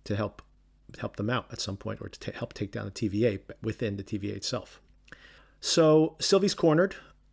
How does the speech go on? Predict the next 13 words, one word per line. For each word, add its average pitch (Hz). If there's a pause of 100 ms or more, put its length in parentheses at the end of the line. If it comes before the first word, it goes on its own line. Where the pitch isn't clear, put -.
(120)
Uh, 120
Ravonna 127
seems 147
to 139
be 131
working 127
with 127
her, 143 (440)
although 101
Sylvie's 104
a 113
little 120
suspicious, -